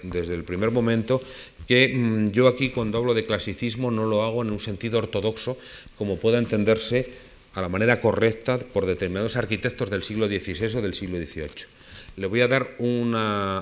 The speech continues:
acepción mucho más amplia, quizá como las distintas opciones de lo posible,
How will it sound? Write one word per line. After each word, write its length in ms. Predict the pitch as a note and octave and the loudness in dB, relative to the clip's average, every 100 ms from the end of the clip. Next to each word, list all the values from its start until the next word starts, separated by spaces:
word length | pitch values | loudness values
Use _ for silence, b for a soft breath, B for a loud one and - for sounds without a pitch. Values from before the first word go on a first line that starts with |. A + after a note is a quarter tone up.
| G2 | -6
acepción 420 | G2+ G2 - B2 | -6 -4 0 0
mucho 300 | A#2 C3+ C#3 | 2 0 0
más 200 | A2+ - | -2 -2
amplia, 400 | A#2+ G#2 G#2+ C3+ - B B B B - | -4 -4 -6 -8 -12 B B B B -8
quizá 320 | G#2 - C3+ | -4 -2 -2
como 220 | C#3+ B2+ | -2 -2
las 140 | A2+ G2 | 0 -2
distintas 480 | G2 - B2+ B2 A2 | -4 -4 -4 -4 -6
opciones 380 | F#2 A#2 A2 | -6 -4 -4
de 60 | G#2 | -4
lo 100 | F#2+ | -4
posible, 520 | F#2 - C3+ A2 B2+ | -4 -4 -2 -2 -4